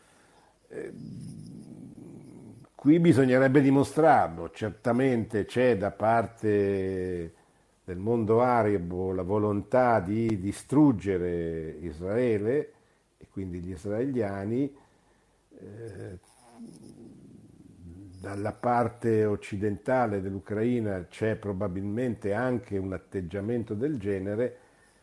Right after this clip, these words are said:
e bisognerebbe discuterne a, con calma, con pazienza, attorno a un tavolo, che è quello che purtroppo non sta, eh, avvenendo. La distruzione dell'ucrainità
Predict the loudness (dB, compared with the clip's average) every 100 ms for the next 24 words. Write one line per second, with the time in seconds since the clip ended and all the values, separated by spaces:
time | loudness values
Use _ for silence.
0 | _ _ -18 -12 -6 2 6 8 8 6
1 | 8 8 8 2 0 4 4 2 -4 -6
2 | -8 -6 -6 -6 -8 -10 -14 -16 -10 0
3 | 0 0 -4 -6 -10 -8 -6 -6 -6 -4
4 | -6 -6 -6 -6 -8 -8 -6 -6 -6 -10
5 | -10 -6 -8 -4 -6 -4 -6 -6 -10 -8
6 | -8 -8 -8 -12 -12 -10 -8 -8 -12 -12
7 | -10 -8 -8 -10 -14 -12 -12 -12 -14 -16
8 | -14 -14 -10 -10 -10 -14 -18 -20 _ _
9 | _ _ _ _ _ -20 _ _ _ _
10 | _ _ _ _ _ _ _ _ -6 0
11 | 0 2 0 4 6 8 8 6 4 2
12 | 4 6 6 4 2 0 2 4 4 0